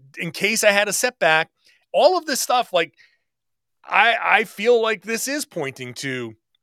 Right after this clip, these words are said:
an, an impending Rob return. And I, I'm,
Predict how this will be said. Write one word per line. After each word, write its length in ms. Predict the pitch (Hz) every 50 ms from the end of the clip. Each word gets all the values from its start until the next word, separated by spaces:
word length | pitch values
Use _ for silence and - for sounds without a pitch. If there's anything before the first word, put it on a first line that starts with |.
| _ _ _ _ -
an, 320 | - 170 165 160 160 165 _ _ _ _ _ _ -
an 140 | 175 170 175
impending 720 | 165 165 151 - 147 175 180 190 185 170 175 170 160 151
Rob 340 | 139 151 156 156 156 156 139
return. 680 | 127 139 135 - - 165 156 143 131 123 117 117 123
And 380 | 127 - 139 139 135 135 135 123 _ _ _ _ _ _ _ _ _ _ _ _ _ _ _ _ _ _ _ _ _ _ -
I, 160 | 202 196 190 - - - - _ _ _ -
I'm, 300 | 185 202 233 262 247 190